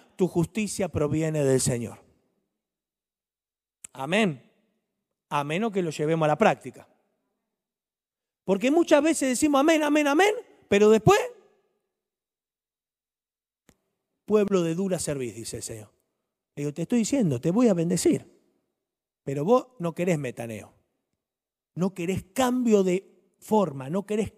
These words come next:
cambio de personalidad". La manera en que tenemos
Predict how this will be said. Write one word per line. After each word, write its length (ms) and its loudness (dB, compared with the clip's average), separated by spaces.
cambio 680 4
de 800 2
personalidad". 1000 -2
La 160 4
manera 380 -2
en 80 -4
que 120 -2
tenemos 520 -2